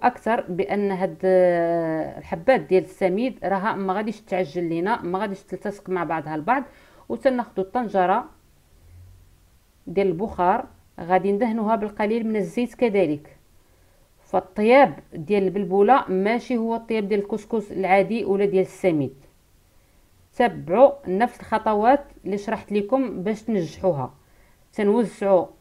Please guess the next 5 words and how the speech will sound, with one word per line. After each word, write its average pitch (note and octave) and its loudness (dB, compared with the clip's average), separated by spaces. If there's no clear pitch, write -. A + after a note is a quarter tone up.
البلبوله، E3+ 0
تنحاولوا G3+ 0
نفكوا G3+ -4
الحبات F3 -2
ديالها، E3+ -2